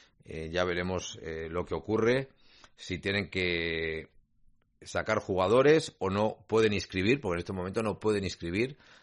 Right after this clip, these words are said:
a los jugadores que han fichado, a no ser de que quiten jugadores, que fue lo que nos pasó, ustedes lo saben perfectamente,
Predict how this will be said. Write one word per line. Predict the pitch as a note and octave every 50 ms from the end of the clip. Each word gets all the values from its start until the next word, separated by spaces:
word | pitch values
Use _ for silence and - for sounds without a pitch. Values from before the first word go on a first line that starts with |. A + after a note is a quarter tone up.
| _ _
a | - F2+
los | F2+ E2+ -
jugadores | - F2 F2 F2+ G2+ G2+
que | - G#2
han | F#2 -
fichado, | - F2 - - G2+ G2 A2 B2+ A#2+ - -
a | - E2+
no | F2 F#2+ F#2+
ser | - - G2 G2+
de | G#2 G2
que | E2+ E2+ D2+ - _ _ -
quiten | - G2+ - G2 E2
jugadores, | - - E2 E2 D#2+ D2+ D2 C#2 C#2 - - - - - - - - _ _
que | - F2
fue | - F2 F2
lo | F2 E2+
que | F2
nos | F2+ E2+ -
pasó, | F2+ F2 - - A#2+ C#3 D#3 - - - -
ustedes | - - - - D#2+ D#2
lo | D#2
saben | D#2 - E2 E2
perfectamente, | D#2 D#2 D2+ E2 D#2 - G#2 A2 B2 C#3 C#3 - D3 D3+ D3+ D3+